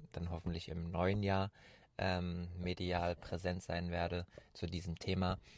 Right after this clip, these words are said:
Ich werde die Davis Cup Finals begleiten vor Ort in Malaga. Ähm, da wird's auch ein neues Medium geben. Da habe ich heute tatsächlich noch ein Vorstellungsgespräch.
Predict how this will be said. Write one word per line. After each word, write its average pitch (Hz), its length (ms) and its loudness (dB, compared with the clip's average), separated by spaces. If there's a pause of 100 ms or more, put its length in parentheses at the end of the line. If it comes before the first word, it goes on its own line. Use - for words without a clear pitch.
(240)
Ich 87 200 -4
werde 85 460 4
die 82 200 -2
Davis 92 380 0
Cup - 180 0
Finals 98 540 2
begleiten 92 920 0
vor - 260 -2
Ort 95 460 6
in 85 200 0
Malaga. 104 540 0 (480)
Ähm, 92 720 0 (500)
da 90 120 0
wird's 101 160 2
auch 92 80 4
ein 98 80 4
neues 90 280 4
Medium 113 440 4
geben. 110 340 2
Da 87 120 0
habe 90 120 0
ich - 180 -8
heute 110 320 4
tatsächlich 101 360 -2
noch 92 140 0
ein 92 100 -2
Vorstellungsgespräch. 110 1120 -2